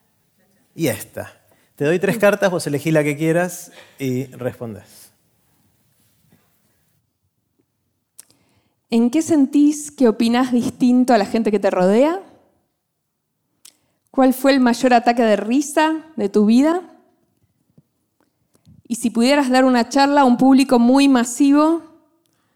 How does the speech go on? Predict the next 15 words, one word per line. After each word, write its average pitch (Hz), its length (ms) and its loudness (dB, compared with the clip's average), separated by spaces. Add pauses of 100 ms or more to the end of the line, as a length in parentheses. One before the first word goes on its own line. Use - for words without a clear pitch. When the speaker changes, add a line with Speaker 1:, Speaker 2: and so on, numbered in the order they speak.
(220)
Speaker 2:
¿de 214 200 -2
qué 262 120 0
te 262 100 2
gustaría 214 480 4
hablar? 165 480 0 (1500)
Speaker 1:
Elegí 117 340 -6
una, 117 240 -8
la 101 100 -2
que 117 120 -4
vos 277 100 -4
quieras. 107 500 -8
Speaker 2:
<laughs> - 40 -20
No 240 100 -2
sé. - 300 -14 (2250)
Eh, 175 520 -4